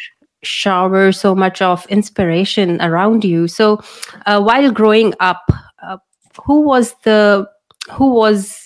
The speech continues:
Speaker 2: the one who, who could influence you or the role model for you while growing up?
Speaker 1: So for me, it was probably my dad.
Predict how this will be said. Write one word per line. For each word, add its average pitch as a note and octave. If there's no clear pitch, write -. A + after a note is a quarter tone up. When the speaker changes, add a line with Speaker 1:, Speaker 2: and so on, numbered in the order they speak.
Speaker 2:
the G3
one F#3
who, F#3+
who G3+
could F3
influence G3+
you F3+
or F3+
the F#3
role F#3+
model F3
for F3
you E3
while D#3+
growing E3+
up? -
Speaker 1:
So B3
for -
me, A#3+
it -
was G#3
probably G#3+
my F#3+
dad. F#3+